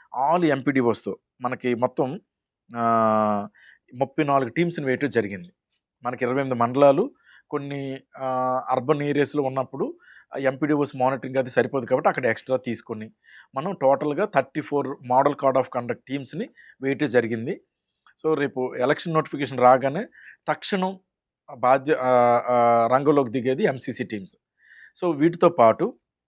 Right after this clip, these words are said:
ఫ్లయింగ్ స్క్వాడ్. ఫ్లయింగ్ స్క్వాడ్ అంటే ఒక పోలీస్ గాని, నాన్ పోలీస్,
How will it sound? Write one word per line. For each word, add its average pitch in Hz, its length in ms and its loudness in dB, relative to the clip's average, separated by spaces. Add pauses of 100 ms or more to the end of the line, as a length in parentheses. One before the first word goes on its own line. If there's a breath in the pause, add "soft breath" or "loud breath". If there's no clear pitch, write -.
(360)
ఫ్లయింగ్ 156 380 0
స్క్వాడ్. 104 380 0 (400)
ఫ్లయింగ్ 147 280 0
స్క్వాడ్ 135 260 -2
అంటే 135 260 -4
ఒక 143 200 -2 (440)
పోలీస్ 135 340 -4
గాని, 131 240 -2
నాన్ 127 280 2
పోలీస్, 131 340 -2